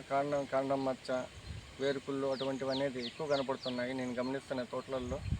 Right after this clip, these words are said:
దానికి మూడు కాంబినేషన్స్ అయితే చెప్తాను. అగ్రోబైట్ ప్లస్ ప్లాంటామైసిన్, కొసైడ్, క్యాబ్రియోటాప్, అలా అదే, అదే కాంబినేషన్లు అయితే కొట్టడం వలన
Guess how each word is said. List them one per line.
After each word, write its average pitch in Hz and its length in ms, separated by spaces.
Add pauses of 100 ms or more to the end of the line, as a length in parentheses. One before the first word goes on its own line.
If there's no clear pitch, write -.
(320)
దానికి 135 360
మూడు 127 220
కాంబినేషన్స్ 139 560
అయితే 123 200
చెప్తాను. 131 420 (500)
అగ్రోబైట్ 143 580
ప్లస్ 131 580
ప్లాంటామైసిన్, 131 680 (640)
కొసైడ్, 131 440 (760)
క్యాబ్రియోటాప్, 135 680 (640)
అలా 127 280 (560)
అదే, 135 320
అదే 123 300 (100)
కాంబినేషన్లు 143 500
అయితే 139 180
కొట్టడం 135 400
వలన 131 340